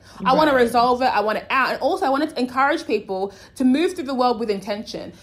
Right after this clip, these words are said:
Speaker 1: You're doing to me what I did to you, and now you don't see the, the frustration with that. But if anything, I explained to you and gave you context why I didn't wanna engage in the situation, and you didn't see it for what it was.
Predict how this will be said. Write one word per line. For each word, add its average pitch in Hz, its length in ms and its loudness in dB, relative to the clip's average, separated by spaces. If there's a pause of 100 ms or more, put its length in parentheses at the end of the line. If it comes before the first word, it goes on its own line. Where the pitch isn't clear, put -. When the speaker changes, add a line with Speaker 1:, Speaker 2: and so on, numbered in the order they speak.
(100)
Speaker 1:
You're 330 240 0
doing 403 340 2
to - 80 -6
me 294 180 -2
what 247 140 2
I 240 120 2
did 247 220 -6
to 226 120 -12
you, 220 160 -2
and 202 80 -2
now 208 120 -2
you 240 100 -2
don't 240 180 -2
see 233 160 -4
the, - 220 -6 (120)
the 214 120 -6
frustration 202 640 -4
with 165 100 -10
that. 107 200 -12 (200)
But 269 80 4
if 302 100 0
anything, 311 560 0 (200)
I 349 160 0 (100)
explained 262 560 -2
to - 60 -4
you 240 40 -2
and 226 80 -6
gave 226 140 -2
you 220 80 -8
context 277 480 -6
why 233 140 0
I 214 40 2
didn't 214 120 0
wanna 208 140 -4
engage 196 280 -2
in 190 80 -8
the 180 60 -10
situation, 185 640 -6
and 208 320 -6 (160)
you 247 180 2
didn't 277 200 2
see 247 220 -4
it - 80 0
for 220 100 -8
what 202 120 -2
it - 100 -6
was. 175 360 -4